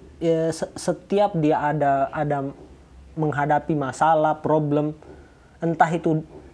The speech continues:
eh, masalahnya yang berhubungan langsung sama dia atau orang lain, orang yang datang, eh, curhat ke dia, ngobrol sama dia, termasuk saya juga.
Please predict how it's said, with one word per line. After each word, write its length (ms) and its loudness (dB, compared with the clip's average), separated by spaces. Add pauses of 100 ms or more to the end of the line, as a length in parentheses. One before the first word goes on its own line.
(400)
eh, 160 -2
masalahnya 640 2
yang 80 2
berhubungan 320 0
langsung 400 -2
sama 240 0
dia 160 2
atau 320 0
orang 240 0
lain, 360 2 (1080)
orang 400 2
yang 160 -4
datang, 480 -2
eh, 80 -6
curhat 400 -2
ke 80 -4
dia, 320 0
ngobrol 560 -4
sama 160 -4
dia, 320 0
termasuk 400 -2
saya 240 2
juga. 400 -2